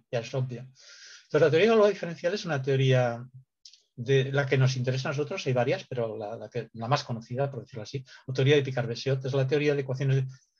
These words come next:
diferenciales lineales ordinarias, ¿de acuerdo?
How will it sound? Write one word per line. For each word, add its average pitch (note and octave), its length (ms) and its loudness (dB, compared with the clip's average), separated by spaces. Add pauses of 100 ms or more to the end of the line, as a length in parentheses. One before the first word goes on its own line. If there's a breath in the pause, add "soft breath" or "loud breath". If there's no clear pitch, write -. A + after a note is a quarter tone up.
(140)
diferenciales C#3+ 560 2
lineales C3+ 460 2
ordinarias, A#2 520 -6 (280)
¿de C3 60 -18
acuerdo? D3 360 -4